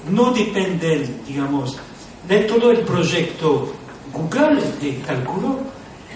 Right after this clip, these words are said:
abre un campo, efectivamente, no,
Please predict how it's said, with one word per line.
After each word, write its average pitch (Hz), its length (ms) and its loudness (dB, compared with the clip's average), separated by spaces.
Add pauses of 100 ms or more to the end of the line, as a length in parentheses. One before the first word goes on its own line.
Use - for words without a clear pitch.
(540)
abre 240 460 6
un 160 200 4
campo, 143 600 2 (320)
efectivamente, 143 1160 -2
no, 127 160 -4